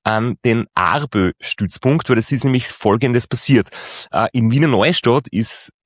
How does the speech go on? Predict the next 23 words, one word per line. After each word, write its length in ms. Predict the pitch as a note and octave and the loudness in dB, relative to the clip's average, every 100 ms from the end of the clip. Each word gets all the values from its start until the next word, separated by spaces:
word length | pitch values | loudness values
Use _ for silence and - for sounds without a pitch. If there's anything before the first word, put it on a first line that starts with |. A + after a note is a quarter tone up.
| - | -4
äh, 200 | G2 A2 | -2 0
dem 160 | A2 | -2
Kollegen 320 | - G#2+ A2+ D#3+ | 2 2 2 2
von 140 | C3 | -2
Martin 420 | G#2 F2 C3+ C3 | -2 -2 -2 -2
die 120 | B2 | -4
Kurbel 560 | - - C#3+ F3 A2 F2 _ | -8 2 4 6 4 0 _
komplett 520 | - A2+ A2+ A#2 - | -4 -2 0 0 -2
gebrochen. 520 | - - G2 F#2 D#2 D2 _ - - - - - _ _ _ | -6 -2 -2 -2 -4 -10 _ -20 -16 -16 -18 -20 _ _ _
Ich 120 | A#2 | 0
hab 100 | C3 | 0
ein 60 | C3+ | 0
Foto 340 | - C#3+ F3+ | 2 2 2
mitgekriegt 560 | C#3 G2+ - C3+ E3 - | 2 0 0 0 0 -2
und 240 | C3 B2 | -2 0
das 140 | B2+ - | 0 0
Foto 280 | G2 A2 B2+ | 0 0 0
werden 140 | A#2 | 0
wir 60 | A#2+ | 0
dann 180 | A2+ | 0
auf 320 | G#2 F2 - - | 0 0 -2 -8
Campfire 560 | - G2 C#3 A2 F2+ G#2 | -4 -4 -2 -2 -2 -2
posten. 540 | - G#2 - D#3 F#3 | -2 -2 0 0 0